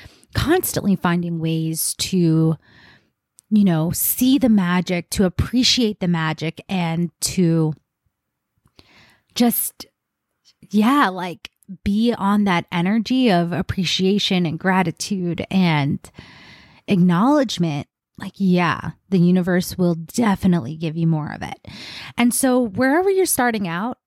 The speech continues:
not a problem, but this is such a simple way to start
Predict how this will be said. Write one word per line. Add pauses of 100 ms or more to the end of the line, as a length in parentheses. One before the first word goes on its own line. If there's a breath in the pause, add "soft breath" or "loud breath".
(160)
not
a
problem,
but (460)
this
is
such
a
simple
way
to
start